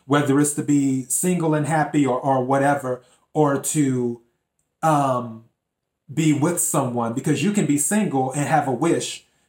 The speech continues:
to just be financially stable, have a good relationship with your family, have a good relationship with your, with your job or,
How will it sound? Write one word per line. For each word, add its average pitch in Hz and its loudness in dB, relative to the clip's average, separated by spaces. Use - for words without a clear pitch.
to 151 0
just 143 0
be 151 4
financially 151 0
stable, 139 0
have 135 0
a 139 -2
good 147 4
relationship 147 0
with 139 -14
your 135 -4
family, 135 -4
have 143 0
a 131 0
good 143 0
relationship 147 -2
with 135 -2
your, 131 -2
with 135 -6
your 131 -2
job 131 0
or, 131 -4